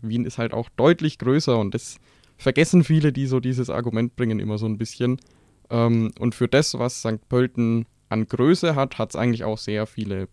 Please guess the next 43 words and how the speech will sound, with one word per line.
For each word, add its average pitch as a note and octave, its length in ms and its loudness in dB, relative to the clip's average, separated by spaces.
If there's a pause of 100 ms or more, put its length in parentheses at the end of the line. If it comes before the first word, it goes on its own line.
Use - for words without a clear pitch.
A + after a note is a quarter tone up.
bunte A2 320 0
Angebote. F#2+ 640 -8
Also G2+ 320 -6 (480)
klar, A#2+ 260 2
vielleicht B2 280 -2
nicht B2 120 -2
unbedingt F3+ 420 0
in B2+ 120 -2
die, B2 180 -2
in A#2+ 120 2
die A2+ 80 -2
Party-Richtung B2+ 840 -2
oder A#2 200 4
so A#2 260 0 (440)
oder G#2+ 180 -2
in G#2 100 2
die G#2+ 80 -4
Club-Richtung, A#2+ 680 -4
aber G#2+ 200 -2
sonst - 560 -4 (360)
ist - 160 -8
man A2+ 140 0
eigentlich, G#2 540 -4 (500)
wenn A2 140 0
man A2+ 200 2
so A2+ 120 -2
ein G#2+ 100 0
bisschen A#2+ 320 -2
schaut, A2+ 320 0
was - 180 -8
los A2+ 240 -4
ist, A2+ 160 -4
immer A2 200 -2
gut - 280 -6
bedient G#2+ 380 -4
und G2+ 120 -8
kann, G2 300 -6
kann A2+ 180 -4
sich G#2 120 -4
immer A#2+ 220 2
irgendwie G2+ 300 -2
gut G#2+ 220 -8
beschäftigen. - 560 -10